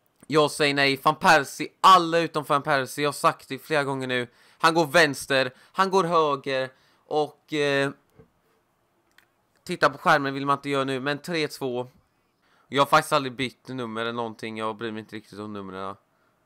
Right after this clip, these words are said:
Nej, nej, nej, nej, nej, nej. Åh, Benteke, för fan. Hur kan det stå tre tre?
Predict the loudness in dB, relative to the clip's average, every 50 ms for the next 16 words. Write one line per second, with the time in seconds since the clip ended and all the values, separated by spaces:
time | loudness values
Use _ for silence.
0 | _ _ _ _ _ _ _ _ _ _ _ _ _ _ -2 2 2 4 4 2
1 | 0 0 2 4 6 6 6 6 4 2 -2 -2 2 4 4 6 6 4 2 0
2 | -4 -8 -6 -4 0 2 2 2 2 0 -2 -4 -8 -10 -10 -8 -4 0 0 2
3 | 2 2 0 0 -2 -4 -6 -8 -10 -6 -2 0 0 2 0 0 -2 -4 -6 -8
4 | -10 -12 -12 -8 -4 0 0 2 2 0 -2 -4 -6 -10 -12 _ _ _ _ _
5 | _ _ _ _ _ _ _ _ _ _ _ _ _ _ _ _ _ _ _ _
6 | _ _ -2 2 6 8 8 10 8 8 6 6 4 2 2 2 0 -2 -2 -2
7 | -2 -2 -6 _ 0 0 0 0 -4 -8 -10 -10 -12 -14 -20 -20 -12 -8 -2 0
8 | 2 4 4 4 4 4 2 -2 -4 -4 -4 -4 -4 -4 -4 -6 -6 -6 -6 -6
9 | -6 -6 -6 -6 -6 -6 -4 -2 -2 -2 -2